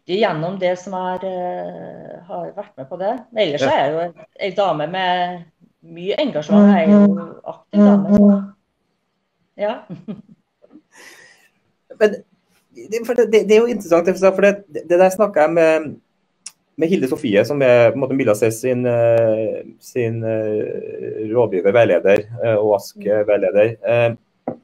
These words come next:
Speaker 2: for det, jeg snakket litt om i forhold til med hun om, om ulikheter mellom hvor du bor og hva du får.
Speaker 1: Mm.
Speaker 2: Eh, og, og, og, eh, jeg følger jo en del,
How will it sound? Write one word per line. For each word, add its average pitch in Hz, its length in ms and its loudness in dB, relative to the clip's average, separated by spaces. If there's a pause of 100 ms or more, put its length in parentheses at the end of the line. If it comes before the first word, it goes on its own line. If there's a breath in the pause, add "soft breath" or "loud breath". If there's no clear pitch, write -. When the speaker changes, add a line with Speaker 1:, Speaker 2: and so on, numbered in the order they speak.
(400)
Speaker 2:
for 147 80 -4
det, 139 220 -6
jeg 131 180 -10
snakket 165 280 0
litt 127 140 -2
om 139 120 0
i 139 60 0
forhold 120 280 -2
til 123 260 0
med 131 160 -4
hun 120 220 -2
om, 123 180 -4 (160)
om 127 280 -4 (320)
ulikheter 107 640 -2
mellom 123 260 0
hvor 120 200 -2
du 120 80 2
bor 117 260 0
og 127 80 0
hva 113 160 4
du 117 60 -2
får. 135 320 2 (720)
Speaker 1:
Mm. 196 300 -12 (100)
Speaker 2:
Eh, 123 380 2
og, 120 420 0
og, 123 500 -2
og, - 640 -4
eh, 73 400 -12 (600)
jeg 127 140 -2
følger 135 220 2
jo 110 80 2
en 120 80 -4
del, 117 320 0